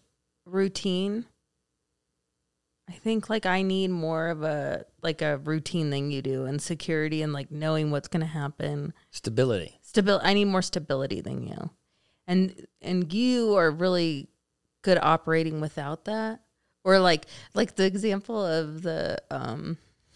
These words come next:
Speaker 1: when I had, like, this whole plan and I was ready to execute it because I knew that I was traveling, and I was like,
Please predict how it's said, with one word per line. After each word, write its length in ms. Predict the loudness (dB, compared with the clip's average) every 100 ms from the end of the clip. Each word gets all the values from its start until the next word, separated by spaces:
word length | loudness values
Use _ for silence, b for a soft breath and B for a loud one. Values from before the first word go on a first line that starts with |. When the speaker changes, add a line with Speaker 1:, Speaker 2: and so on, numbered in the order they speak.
| B B B _ _ B B B
Speaker 1:
when 160 | -2
I 160 | 0 -2
had, 260 | 0 0 0
like, 200 | -2 -2
this 180 | -4
whole 200 | 0 0
plan 460 | -2 -2 2 4 2
and 140 | 2
I 40 | 0
was 160 | 0
ready 340 | 2 4 4 2
to 240 | -2 -4
execute 460 | -4 -2 -6 -2 0
it 120 | 0
because 240 | -4 -4 0
I 100 | 0
knew 300 | 2 2 2
that 120 | 2
I 60 |
was 140 | 0 -2
traveling, 640 | 2 2 4 2 2 -2 b b b -4
and 100 | -2
I 40 |
was 140 | -2
like, 200 | -4 -10